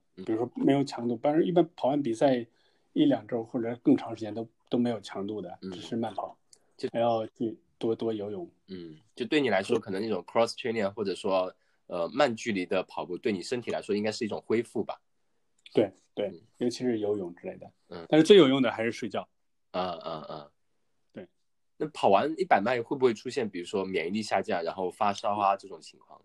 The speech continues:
Speaker 2: 嗯，不用说百迈，就是一个强，强度大的路跑，比如说二十多公里、三十公里的，比如说稍微强度大一点的 long run 之后，
Speaker 1: 嗯。
Speaker 2: 身体免疫力也会下降。
Speaker 1: 也会下降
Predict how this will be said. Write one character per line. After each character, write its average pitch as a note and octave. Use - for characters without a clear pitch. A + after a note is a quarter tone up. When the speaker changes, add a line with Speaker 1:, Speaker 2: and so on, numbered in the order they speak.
Speaker 2:
嗯， C#3+
不 D#3
用 F#3+
说 D#3+
百 A#2+
迈， A#2+
就 D#3
是 D#3
一 D3+
个 E3
强， C#3+
强 D3
度 D#3+
大 D#3
的 C3+
路 D#3
跑， A2
比 G#2
如 A2
说 A#2+
二 A#2+
十 -
多 A#2
公 A2+
里、 A2+
三 B2
十 A#2+
公 A2+
里 G#2
的， G2
比 -
如 G2
说 G#2
稍 A#2+
微 A2+
强 -
度 G#2
大 G2+
一 F#2+
点 F#2
的 F#2
long G2
run G2
之 F#2
后， -
Speaker 1:
嗯。 -
Speaker 2:
身 B2
体 F#2
免 F#2
疫 -
力 G#2+
也 F2+
会 -
下 F#2
降。 -
Speaker 1:
也 F2+
会 F2
下 F2
降 D#2+